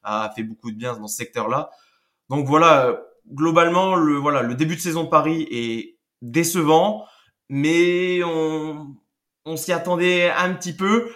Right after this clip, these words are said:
à la fois parce que le calendrier était compliqué, et à la fois parce qu'on avait pointé du doigt des choses qui n'allaient pas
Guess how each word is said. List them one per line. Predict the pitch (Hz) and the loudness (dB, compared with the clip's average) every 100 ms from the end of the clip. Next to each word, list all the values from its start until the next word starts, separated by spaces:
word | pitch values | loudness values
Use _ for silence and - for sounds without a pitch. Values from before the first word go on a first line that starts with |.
| - | -2
à | 151 | 2
la | 165 | 4
fois | 170 196 | 4 0
parce | 160 | 0
que | - | -2
le | 143 | -4
calendrier | 139 151 151 147 151 147 | 0 0 2 -2 -2 -2
était | 135 151 | -4 -6
compliqué, | 147 131 127 165 180 - - | -8 -10 -4 -2 -2 -8 -4
et | 127 | 2
à | 135 | 4
la | 127 | 4
fois | 123 156 170 175 - _ | 0 2 2 0 -16 _
parce | 131 127 | -6 -6
qu'on | - 156 160 127 120 117 | -2 0 2 -2 -4 -4
avait | 117 117 | -4 -4
pointé | 143 143 147 | -2 -2 0
du | 139 120 | -4 0
doigt | 143 156 | 0 0
des | 131 | -2
choses | 156 147 | -6 -8
qui | - | -4
n'allaient | 131 127 | -2 -2
pas | 123 147 160 - | 0 -2 -2 -12